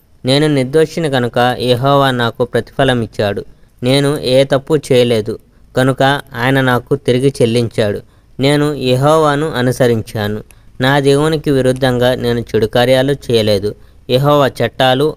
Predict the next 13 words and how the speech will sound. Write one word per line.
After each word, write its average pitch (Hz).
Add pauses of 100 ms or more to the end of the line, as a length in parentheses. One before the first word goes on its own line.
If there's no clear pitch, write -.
(140)
అన్నిటినీ 139
నేను 123
జ్ఞాపకం 110
ఉంచుకున్నాను. 107 (500)
ఆయన 143
ఆదేశాలను 139 (120)
నేను 123
త్రోసివేయలేదు. 113 (460)
ఆయన 143
ఎదుట 135
నేను 127
నిర్దోషిగా 127
ఉన్నాను. 107